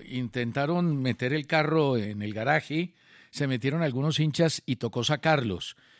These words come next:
Sobre el tema de los hinchas que se tiraron al bus del puente, uno cayó en el bus y se mantuvo en el bus, no lo bajaron. Pero el otro no alcanzó y cayó al piso y se lesionó.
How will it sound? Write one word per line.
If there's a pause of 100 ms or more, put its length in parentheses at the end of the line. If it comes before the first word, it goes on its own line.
(140)
Sobre
el
tema
de
los
hinchas
que
se
tiraron
al
bus
del
puente, (460)
uno
cayó
en
el
bus (520)
y
se
mantuvo
en
el
bus,
no
lo
bajaron. (640)
Pero
el
otro
no
alcanzó (560)
y
cayó
al
piso (140)
y
se
lesionó.